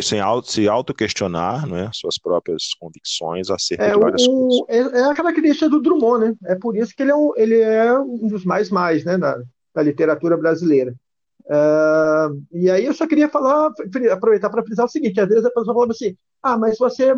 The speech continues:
Speaker 2: muito radical, porque você remete a questão da escuridão ao estigma do negro na sociedade."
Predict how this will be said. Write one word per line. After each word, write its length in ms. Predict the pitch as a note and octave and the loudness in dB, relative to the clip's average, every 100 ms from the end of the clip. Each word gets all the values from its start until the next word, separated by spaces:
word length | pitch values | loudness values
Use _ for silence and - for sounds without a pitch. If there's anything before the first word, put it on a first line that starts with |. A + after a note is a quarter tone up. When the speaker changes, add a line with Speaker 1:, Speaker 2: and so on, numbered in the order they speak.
| B3+ | 0
Speaker 2:
muito 200 | A3 A3+ | -4 -2
radical, 560 | A3 B3+ B3+ - A#3 A#3+ | -2 -4 -4 0 0 0
porque 260 | F#3 - G3 | -2 0 0
você 280 | F#3+ G3+ | 0 0
remete 720 | G3 A3 G3+ A3 A3 - A#3 - _ _ | 0 2 2 2 0 -2 -6 -8 _ _
a 140 | - F3 | -6 -2
questão 320 | G3+ F#3+ G#3 | -2 0 0
da 80 | G3+ | 0
escuridão 840 | F#3 A3+ G3+ F#3 F3 A#3 A#3+ F#3+ | 0 -2 0 2 2 2 2 2
ao 120 | F3 | 2
estigma 560 | G3 F#3+ - A3+ G#3 G#3+ | 0 -2 -6 -4 0 0
do 100 | G#3 | 0
negro 280 | G3 G#3 G3 | 4 4 2
na 100 | G#3 | -2
sociedade." 760 | F#3+ A3 A#3+ G#3+ F#3+ G3+ F#3 | -2 -2 0 2 2 2 0